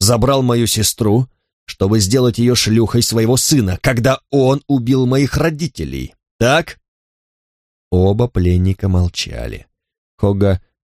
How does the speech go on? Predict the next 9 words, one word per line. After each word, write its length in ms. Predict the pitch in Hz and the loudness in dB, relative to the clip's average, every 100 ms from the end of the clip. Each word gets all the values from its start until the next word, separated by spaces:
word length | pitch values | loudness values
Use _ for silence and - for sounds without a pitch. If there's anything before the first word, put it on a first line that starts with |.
| 78 | -2
лихорадочно 840 | 90 90 95 104 98 90 98 95 | 0 0 0 0 0 -2 0 0
оглядывался 680 | 92 95 104 92 87 - 87 | 2 0 2 0 -2 -2 -2
по 140 | 92 | -2
сторонам, 540 | - 80 80 90 107 | -4 -6 -4 0 0
словно 380 | 101 101 104 95 | 0 0 0 0
искал 320 | 92 - 95 | 0 0 -2
путь 240 | 92 107 - | 0 -4 -2
к 60 | |
спасению. 760 | - 92 92 - 95 67 50 | -4 -2 -2 0 -2 -4 -10